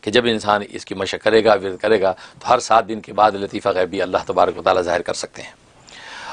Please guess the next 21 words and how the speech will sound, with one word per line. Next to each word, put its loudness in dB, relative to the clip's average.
और 4
यह 10
अल 4
हलीम, 0
हलीम 0
वो 4
ज़ात 6
है -4
कि -2
जो 0
ज़ाहिरी 4
और 6
बातनी 2
नेमतें 0
अपने 0
बंदों 0
को 2
अता 0
करती 0
है, 0
हैं, 0